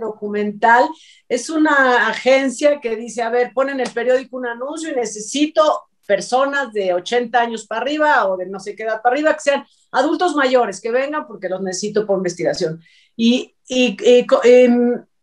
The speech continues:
necesita encontrar una persona para meterlo infiltrado en un asilo y localizar si se trata bien a cierta mujer.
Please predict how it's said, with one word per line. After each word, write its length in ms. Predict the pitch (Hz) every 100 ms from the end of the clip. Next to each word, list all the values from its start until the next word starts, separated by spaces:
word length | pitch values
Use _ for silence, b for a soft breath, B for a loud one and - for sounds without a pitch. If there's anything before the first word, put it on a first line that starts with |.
| -
necesita 520 | 240 240 269 294 302
encontrar 360 | 349 330 302 302
una 180 | 302 294
persona 420 | 254 247 277 277
para 200 | 247 233
meterlo 480 | 233 233 277 285 302
infiltrado 880 | 285 - 240 196 254 262 269 294
en 100 | 254
un 140 | 254 262
asilo 520 | 262 - 254 240 254
y 40 |
localizar 680 | 254 220 214 214 - 262 277
si 100 | 285
se 140 | - 220
trata 380 | 233 233 254 240
bien 280 | 233 240
a 80 | 226
cierta 400 | - 220 214 214
mujer. 400 | 202 175 170 -